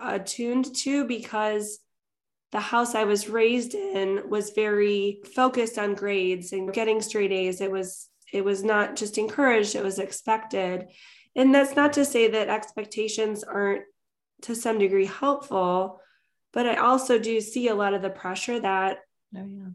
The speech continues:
Speaker 1: placed on me growing up. I've had this concerted effort that I've wanted to have in my parenting just to let our kids be kids for a while
Speaker 2: Oh,
Speaker 1: too.
Speaker 2: yeah. Hundred percent.
Speaker 1: Yeah.
Speaker 2: I had a friend say to me once,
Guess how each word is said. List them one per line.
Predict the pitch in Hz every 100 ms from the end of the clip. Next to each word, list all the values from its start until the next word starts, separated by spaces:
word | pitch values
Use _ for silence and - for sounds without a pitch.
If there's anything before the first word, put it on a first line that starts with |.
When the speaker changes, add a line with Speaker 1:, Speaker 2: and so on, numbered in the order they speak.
| _ -
Speaker 1:
placed | 226 226 226
on | 262
me | 269 294
growing | 262 220 214 202
up. | 190 294 392 - _ _ _ _ _ _ - -
I've | 214
had | 226 214 -
this | 202 196
concerted | - 208 208 233 214
effort | 208 208 220 214
that | 214
I've | 202 196
wanted | 202 214 208
to | - 202
have | 196 190
in | 190
my | 190 190
parenting | 196 240 294 240 - 202
just | 202 196 -
to | 208 -
let | 202
our | 190
kids | - 196 -
be | 175
kids | - 185 190 175 180
for | - -
a | 180
while | 175 208 196
Speaker 2:
Oh, | 185
Speaker 1:
too. |
Speaker 2:
yeah. | 170 185 180 180 _ _ _ _ _ _ -
Hundred | - 233 220 185 190
percent. | 185 185 185
Speaker 1:
Yeah. | 143 - _ _ _ _ _ _ _ _ -
Speaker 2:
I | 202
had | 254 202
a |
friend | - 190 185 190
say | - 180
to | 175
me | 170
once, | 165 160 156 -